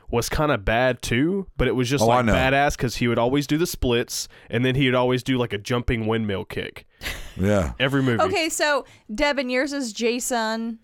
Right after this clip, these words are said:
Speaker 3: Sta-
Speaker 1: Jason Statham.
Speaker 3: Statham.
Speaker 1: I will literally,
Speaker 3: What's
Speaker 1: if I see a
Speaker 2: It's
Speaker 1: Jason
Speaker 3: Is
Speaker 1: Statham movie,
Speaker 3: yours
Speaker 1: I'm watching it.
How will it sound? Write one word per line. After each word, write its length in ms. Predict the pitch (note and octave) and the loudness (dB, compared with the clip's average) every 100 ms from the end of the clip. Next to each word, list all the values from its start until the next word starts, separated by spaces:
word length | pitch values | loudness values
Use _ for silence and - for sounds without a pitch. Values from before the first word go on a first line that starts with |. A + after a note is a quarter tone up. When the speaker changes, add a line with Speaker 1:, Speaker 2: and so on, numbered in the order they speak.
| _ | _
Speaker 3:
Sta- 260 | - - - | -12 -6 0
Speaker 1:
Jason 400 | C#3 D3+ F3 E3+ | 0 2 0 -2
Statham. 320 | - C#3+ C3+ | 0 0 0
Speaker 3:
Statham. 320 | G#3 G3 F#3+ | -2 -4 -2
Speaker 1:
I 160 | B2 D3 | 2 2
will 220 | D#3 E3 | 2 2
literally, 420 | D3+ D#3 D3 C#3 | 2 4 4 2
Speaker 3:
What's 80 | A#2+ | 2
Speaker 1:
if 100 | B2+ | 0
I 80 | D#3+ | 2
see 220 | G3+ F#3 | 2 2
a 80 | D#3 | 2
Speaker 2:
It's 120 | C#3 | 2
Speaker 1:
Jason 200 | C#3 D3 | 2 0
Speaker 3:
Is 60 | B3+ | 2
Speaker 1:
Statham 120 | D4+ | 2
movie, 140 | B2+ | 2
Speaker 3:
yours 380 | D#4 E4 D#4+ D#4+ | 2 2 2 0
Speaker 1:
I'm 40 | G3 | 0
watching 340 | G3 G3 - | -2 -2 -10
it. 120 | - | -14